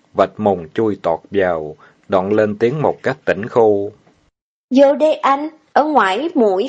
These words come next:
Speaker 2: cắn chết." Nhâm lừng khừng bước lại.
Speaker 1: "Coi bộ chật." Trâm nhích mạnh người vào trong.
Speaker 2: "Dư rộng mà, bộ ngủ hàng sao mà sợ quên lăn xuống đất."
Speaker 1: Qua tấm vải mùng,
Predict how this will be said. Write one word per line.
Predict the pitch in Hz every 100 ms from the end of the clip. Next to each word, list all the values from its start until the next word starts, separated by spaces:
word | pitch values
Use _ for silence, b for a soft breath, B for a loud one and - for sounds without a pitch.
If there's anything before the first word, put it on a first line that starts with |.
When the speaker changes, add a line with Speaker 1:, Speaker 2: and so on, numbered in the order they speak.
| -
Speaker 2:
cắn | 285 349 539 -
chết." | 403 523 - _ _ _ _ _ _ _ _ _ _ _ - _ _ 277
Nhâm | 302 262
lừng | 202 175
khừng | 170 185 165 165
bước | 196 370 202
lại. | 165 143 139 - - _ - 151 - 214
Speaker 1:
"Coi | 208 165
bộ | 117 98 -
chật." | 101 87 - _ _ _ _ _ _ _ _ _ _
Trâm | 139 117 113
nhích | 151 107
mạnh | 92 101
người | 104 90
vào | 82 98 82 78
trong. | 107 104 95 95 _ _ _ _ B B B B
Speaker 2:
"Dư | 277 339
rộng | 302 269 190 233 262
mà, | 233 226 240 262 269 - - -
bộ | 226
ngủ | 233 196 440
hàng | 427 254 214
sao | 269 240
mà | 226 208
sợ | 220 180 226
quên | 247
lăn | 247 247 240 -
xuống | 294 294
đất." | 330 494 - _ _ _ _ _ _ _ -
Speaker 1:
Qua | 135
tấm | 127 139 151
vải | 104 120
mùng, | 127 95 85